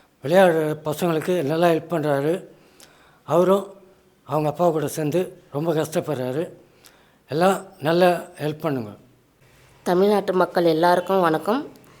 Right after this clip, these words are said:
Speaker 2: இப்ப நம்ம முதலமைச்சர் ஸ்டாலினை பத்தி நான் பேச போறேன்.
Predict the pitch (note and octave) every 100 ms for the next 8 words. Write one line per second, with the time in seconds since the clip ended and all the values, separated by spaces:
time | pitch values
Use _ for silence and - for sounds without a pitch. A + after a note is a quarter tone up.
0 | - - _ _ _ _ - E3+ D#3+ D#3+
1 | D#3+ D#3 D#3 - F#3+ F#3 F#3+ F3+ E3+ E3
2 | E3 F#3+ A#3+ A3 G3 F#3 D#3+ D3 F#3+ F3+
3 | G#3+ G#3+ G3+ F3 G3 F3+ F3 D#3 F#3 -
4 | D#3 C#3+